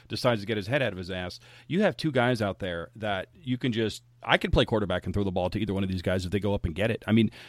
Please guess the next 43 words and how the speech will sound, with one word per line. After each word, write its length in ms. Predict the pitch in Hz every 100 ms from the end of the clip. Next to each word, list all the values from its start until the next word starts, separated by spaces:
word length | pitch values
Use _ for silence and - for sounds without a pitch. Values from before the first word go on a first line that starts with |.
| -
six-foot-four, 840 | - - 196 - 190 - 143 107 -
I 60 |
mean, 160 | 123 117
you 80 | 139
can't 300 | - - -
teach 260 | 135 135
that, 240 | - 73 -
as, 260 | 104 87 101
uh, 160 | 98
as 140 | 95 95
people 260 | - -
would 140 | 95 87
say. 320 | - 85 82 - - -
Uh, 240 | - 98 95
now, 180 | 127 123
I 60 | 127
love 160 | 139
Jakeem 280 | 123 - 143
Grant. 280 | 117 117 117 - -
You 100 | 107
know, 160 | 107
I, 140 | 98 110
I 140 | 107
love, 420 | 113 120 107 95
uh, 380 | 107 101 92 64 - - - 50 -
the 180 | - 113
other 200 | 120 113
three, 480 | 101 110 117 113 107
you 120 | -
know, 100 | 107
Brandon 320 | 95 104 110 104
Albert 280 | 104 107
and 100 | 104
all 80 | 107
the, 100 | 107
not 200 | 92 98
Brandon 240 | - 80 76
Albert, 240 | 80 85 -
who 80 | 101
am 40 |
I 40 | 87
thinking 240 | 87 82
of? 100 | 80